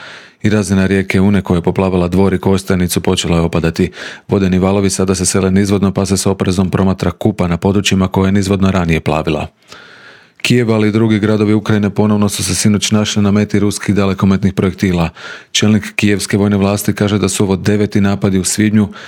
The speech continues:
te bez presedana po žestini, intenzitetu i raznolikosti.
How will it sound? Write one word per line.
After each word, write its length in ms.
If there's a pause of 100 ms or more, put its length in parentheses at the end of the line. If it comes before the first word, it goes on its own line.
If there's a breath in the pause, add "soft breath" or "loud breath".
(400 loud breath)
te 180
bez 280
presedana 640
po 160
žestini, 580 (140)
intenzitetu 760
i 60
raznolikosti. 800